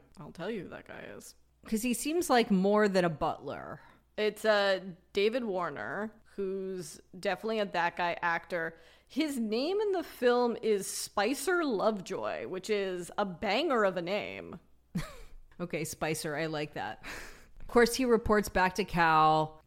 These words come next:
Speaker 2: So the next day, Cal is pissed. He flips the breakfast table. He tells Kate Winslet that she has to obey him and shit.
Speaker 1: In this scene, I was like, "Would I marry Billy Zane for the money,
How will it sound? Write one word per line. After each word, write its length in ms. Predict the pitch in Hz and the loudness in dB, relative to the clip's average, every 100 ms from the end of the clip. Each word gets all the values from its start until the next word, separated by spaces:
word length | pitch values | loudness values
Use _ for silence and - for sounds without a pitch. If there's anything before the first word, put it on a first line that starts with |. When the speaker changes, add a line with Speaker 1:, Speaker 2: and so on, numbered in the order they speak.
| - | -4
Speaker 2:
So 200 | - 220 | 6 6
the 100 | 202 | 8
next 280 | 202 208 - | 4 2 2
day, 420 | 190 180 180 180 | 4 6 4 2
Cal 300 | 208 214 175 | 0 4 4
is 100 | 180 - | 4 6
pissed. 760 | - 180 160 160 - - - - - | 6 6 2 -2 -6 -10 -12 -14 -12
He 240 | - 196 | -4 -4
flips 680 | - 196 196 190 - - - - | -2 6 6 6 0 -4 -6 -2
the 100 | 185 | 0
breakfast 580 | 170 185 180 - 175 - | 6 6 6 -2 -2 4
table. 720 | 190 175 165 165 165 165 - - - | 6 6 4 4 4 2 -2 -16 -12
He 640 | - 208 180 175 170 165 - - | -2 2 4 6 4 0 -4 -10
tells 400 | - 214 196 190 | 0 4 4 4
Kate 320 | - 214 185 | 4 4 4
Winslet 680 | 185 175 185 175 170 165 - | 2 2 2 2 2 0 -4
that 320 | 151 139 123 - | -6 -6 -6 -8
she 220 | - - 196 | -4 4 4
has 180 | 180 | 4
to 160 | - 175 | 4 4
obey 340 | 170 165 156 160 | 4 4 4 4
him 300 | 156 151 156 | 2 0 0
and 120 | 147 | -2
shit. 480 | - 151 139 147 - - _ _ - - | 0 0 0 -4 -10 -20 _ _ -12 -6
Speaker 1:
In 180 | - 359 | 0 2
this 160 | 415 415 | 2 0
scene, 240 | - 320 285 | 0 0 2
I 100 | 226 | 4
was 260 | 226 233 | 4 2
like, 220 | 220 220 190 | 4 2 2
"Would 360 | 202 233 262 - | -4 0 0 2
I 300 | 190 202 269 | 4 4 4
marry 380 | 285 240 254 247 | 2 0 0 0
Billy 360 | 208 208 214 202 | 2 2 2 0
Zane 340 | 190 185 190 | -4 -4 -4
for 140 | 202 | -4
the 100 | 196 | -4
money, 640 | 185 160 165 226 294 311 | -2 -2 -2 -4 -4 -6